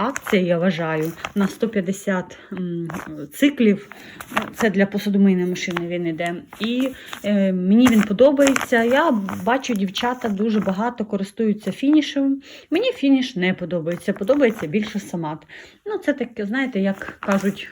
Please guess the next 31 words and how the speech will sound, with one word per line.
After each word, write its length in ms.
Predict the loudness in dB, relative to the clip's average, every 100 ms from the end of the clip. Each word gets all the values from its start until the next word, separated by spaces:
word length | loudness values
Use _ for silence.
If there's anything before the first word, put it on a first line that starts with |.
| -18
хто 260 | -8 2 2
чим, 340 | 4 2 0 -2 -18 -12
е, 120 | -2 2
любить, 440 | 2 2 0 -2 -10 -20 _ -6
е, 200 | -6 -4
і 80 | -6
кому 240 | 2 4
подобається 560 | 4 2 0 0 -6 -8
чим 240 | -4 -2
користуватися, 720 | -2 -6 -2 0 0 0 -2 0
мені 240 | 4 2
подобається 560 | 2 0 0 0 -2 -4
сомат. 340 | -2 -2 -2 -2
Тому 320 | 2 2 0 -4 -12
зловила 480 | -4 0 4 4 4
його 260 | 2 0 0
по 140 | 0
акції. 480 | 0 -2 -4 0 0
Це 280 | 4 4 6
я 80 |
взяла 260 | 2 2 0
про 300 | 0 2 2
запас. 500 | 2 0 2 2 2
У 40 |
мене 280 | 2 4 4
отака, 420 | 2 -2 0 -2 -2 -10 -10 2
недавно 360 | 4 4 4
я 120 | 2 0
купила 440 | -4 -2 2 2
таку, 440 | 2 -2 2 2 2 -4
м, 480 | -2 4 4 4 0